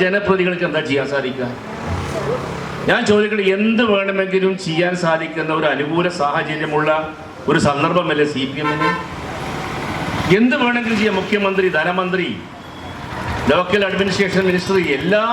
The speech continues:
മന്ത്രിമാരും, പി ഡബ്ല്യു ഡി മന്ത്രി ഒക്കെ അവർ തന്നെയാണ്. പ്രധാനപ്പെട്ട പോർട്ട്ഫോളിയോ മുഴുവൻ കൈകാര്യം ചെയ്യുന്നത് സി പി എം ആണ്. എന്ത് വേണമെങ്കിലും നിമിഷം കൊണ്ട് ചെയ്യാൻ സാധിക്കും അവർക്ക്. പക്ഷെ ഒന്നും ചെയ്യുന്നില്ല, ഒന്നും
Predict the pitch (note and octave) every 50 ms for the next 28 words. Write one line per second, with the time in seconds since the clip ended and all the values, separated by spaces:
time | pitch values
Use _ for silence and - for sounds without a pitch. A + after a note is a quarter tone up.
0 | A#3+ A#3 A3 F#3+ F#3 F#3+ G3+ G#3 A3 G#3+ G#3 G#3 G3+ F#3+ F3 D#3 D#3+ F3 F#3 G3+
1 | F#3 F#3+ F#3+ F#3+ F#3 F#3+ F#3 F3+ E3+ E3+ F3 F3 E3+ E3+ - - C#4 A#3 G3+ G3+
2 | G3+ G3 G3 F#3 F3+ F#3 F3 E3+ E3 E3 E3 F#3+ G3+ G#3 G#3 G#3 F#3+ F3+ G3 F#3
3 | F#3 F#3+ - E3 E3+ F3 F3+ F3+ F3+ E3+ F3 F3 E3+ D#3 C#3 A2+ - - - -
4 | - - - - - - - - - - - - B2+ E3+ F#3+ G#3+ A3 A3+ A#3+ A#3
5 | G#3 G#3 G3 F#3+ F3+ F#3 F#3 F#3 F#3 F#3 F3+ E3+ F3 E3+ F#3 F3+ - - - -
6 | D3 - - C#3+ C#3 - A#2+ - - - - - - - - - - - - -
7 | - - - C5 B4+ B4+ - - - - - - - - - - - D#3+ G3 A3
8 | A3+ A3 C#4+ C#4 A#3+ A#3 A#3 A#3 A#3 A3+ A3+ G#3 A3 A3 G#3 F#3+ F#3+ G3+ F#3 G3
9 | G#3+ G3+ G3+ F#3+ G3 F#3+ D#3+ E3 E3+ E3+ E3+ E3+ E3+ D#3 D3 C3+ B2+ C#3 B2+ A#2
10 | - - G2 D#2+ - - - - - - - - - - - - - - - -
11 | - - - C3+ B2+ A#2+ - D3 C3+ A#2+ A#2+ A#2+ B2 C3 C3 A#2+ G#2+ G#2+ G#2 F#2+
12 | F#2 - - - - - - - - - - - - - - - - - - -
13 | - - - - - - - - - - - - - - - - - - - -
14 | - - - - - - - - - - - - - - C#3+ E3+ F#3+ G#3+ B3 C4+